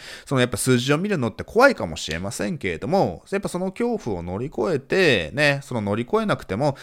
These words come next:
まあ、別にやっぱり熱中していれば、ね、あの、数字を見る癖がね、できていればですね、あの、別に数字が悪かったとしても、別にそれでなんか自分が否定されたようにとかですね、あんまりネガティブに考えるんじゃなくて、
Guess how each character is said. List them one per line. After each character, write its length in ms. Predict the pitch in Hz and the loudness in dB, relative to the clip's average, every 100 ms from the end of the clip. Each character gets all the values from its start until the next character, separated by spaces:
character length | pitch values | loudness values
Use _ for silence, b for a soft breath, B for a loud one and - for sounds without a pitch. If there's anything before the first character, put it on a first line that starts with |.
| B B | B B
ま 80 | - | 2
あ、 20 | |
別 280 | 143 123 147 | 4 4 2
に 60 | 147 | 0
や 60 | |
っ 40 | - | 2
ぱ 80 | |
り 40 | 214 | 2
熱 220 | 101 - | 2 -2
中 260 | - 170 185 | -4 -2 0
し 120 | - | 0
て 160 | 214 | -2
い 40 | 214 | 0
れ 120 | 175 | 2
ば、 420 | 165 185 127 69 | 6 8 8 4
ね、 280 | 98 127 123 | 2 0 0
あ 300 | 139 113 104 | 0 2 4
の、 80 | 95 | 2
数 200 | 95 120 | 0 -2
字 160 | 120 131 | 0 -2
を 60 | |
見 140 | 135 170 | -2 -2
る 100 | 131 | -2
癖 260 | - - | -4 -2
が 120 | 139 107 | 0 0
ね、 80 | |
で 240 | 127 123 180 | -2 -2 -6
き 80 | - | -6
て 180 | 170 | -6
い 40 | 160 | 0
れ 120 | 202 | 0
ば 120 | 202 | 2
で 120 | 135 101 | 0 -2
す 180 | - | -6
ね、 240 | 104 120 117 B B B | -2 -2 -2 B B B
あ 160 | - 104 | 0 2
の、 200 | 95 90 | 2 0
別 260 | 95 92 98 | 0 -2 -4
に 80 | |
数 220 | 95 113 101 | -4 -2 -2
字 100 | 110 | 2
が 80 | |
悪 160 | 123 156 | 2 2
か 100 | 165 | 0
っ 60 | 147 | -2
た 120 | 110 | -4
と 100 | 92 | -4
し 120 | - | -6
て 80 | 135 | -4
も、 420 | 175 196 113 78 - | 0 2 0 -2 -4
別 300 | 104 95 107 | -4 -2 -4
に 140 | 101 | -4
そ 100 | 113 | 0
れ 80 | 104 | 2
で 100 | 107 | 2
な 140 | 113 | 2
ん 80 | 104 | 0
か 200 | 80 80 | -2 -4
自 140 | 82 | -4
分 160 | 90 92 | -6 -4
が 120 | 90 | -4
否 80 | - | -6
定 180 | - 98 | -2 -2
さ 160 | - | 0
れ 80 | 95 | -2
た 140 | - 110 | 0 0
よ 140 | 143 | 0
う 20 | |
に 140 | 127 82 | 0 -4
と 100 | 80 | -8
か 100 | 80 | -8
で 100 | 80 | -10
す 140 | - | -4
ね、 80 | 123 | 0
あ 60 | 110 | 2
ん 80 | |
ま 80 | 98 | 2
り 80 | 95 | 0
ネ 80 | 104 | 0
ガ 100 | 95 | -2
テ 120 | - | -4
ィ 40 | |
ブ 60 | 78 | -8
に 100 | 78 | -10
考 140 | 90 101 120 147 | -4 -4 -2 -2
え 60 | |
る 120 | 147 104 | -2 -2
ん 40 | |
じ 100 | 92 | -4
ゃ 20 | |
な 200 | 95 127 | -4 -4
く 120 | 135 | -6
て、 340 | - 226 214 | -6 -2 -2